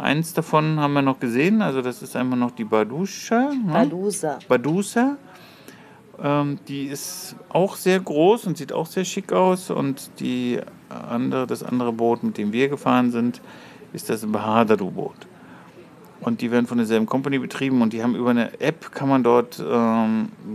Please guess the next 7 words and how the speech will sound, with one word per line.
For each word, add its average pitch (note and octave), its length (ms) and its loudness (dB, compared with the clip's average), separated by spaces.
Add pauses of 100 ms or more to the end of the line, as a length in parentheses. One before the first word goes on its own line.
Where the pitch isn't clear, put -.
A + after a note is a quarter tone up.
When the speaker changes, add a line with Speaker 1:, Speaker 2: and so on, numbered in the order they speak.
(340)
Speaker 1:
Buchungen C3+ 440 0
vornehmen. B2+ 840 2
Und A2 600 -2 (140)
ja, G2 200 -4
nur A#2+ 200 -4
ist - 180 -8
das B2 80 -10